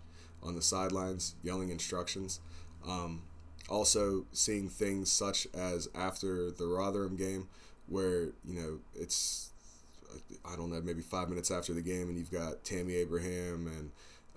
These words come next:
uh, Tyrone Mings, you know, and they're, they're kinda, like, hugging each other and smiling. They walk over to the away support, they clap 'em up. Um, Mila Jedinak walks over, he gives a shirt to a young fan.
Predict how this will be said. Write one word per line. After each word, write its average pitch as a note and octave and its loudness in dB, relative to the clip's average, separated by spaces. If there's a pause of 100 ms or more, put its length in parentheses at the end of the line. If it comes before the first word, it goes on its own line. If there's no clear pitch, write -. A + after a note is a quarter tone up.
uh, D#2 -4
Tyrone F#2 2
Mings, F2 0 (140)
you E2+ -2
know, F2 0
and E2+ 0
they're, E2 -2
they're E2 -4
kinda, F2 -2
like, D#2 -4
hugging G2 2
each F#2+ 2
other F#2 4
and D2+ 0
smiling. F#2 4
They D#2+ 0
walk F2 2
over F2 4
to E2+ 2
the E2 2
away F2 4
support, F2+ 2
they D#2 0
clap E2+ 0
'em D#2+ -2
up. E2+ -2 (460)
Um, D#2+ -2
Mila F#2 4
Jedinak F#2+ 2
walks G2 2
over, F#2 4
he E2+ 0
gives E2+ 0
a E2 -2
shirt F#2 4
to G2 2
a F2+ 4
young F#2 2
fan. F2 -2